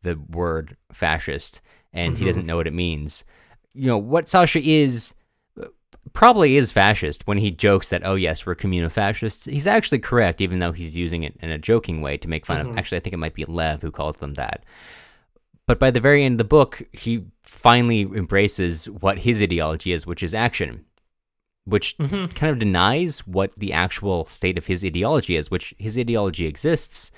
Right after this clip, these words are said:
Speaker 1: and it certainly is borderline or actually fascist,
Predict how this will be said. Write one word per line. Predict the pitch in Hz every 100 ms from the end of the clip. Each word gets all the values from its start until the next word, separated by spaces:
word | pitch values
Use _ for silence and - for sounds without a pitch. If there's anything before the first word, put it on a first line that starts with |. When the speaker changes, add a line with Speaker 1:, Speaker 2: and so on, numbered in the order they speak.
| - _ -
Speaker 1:
and | 90
it | 85
certainly | - 107 95 92 131
is | 160 139 110 - -
borderline | 107 104 101 90 87 82 -
or | - 92 87
actually | 82 92 98 90
fascist, | - 170 160 110 104 -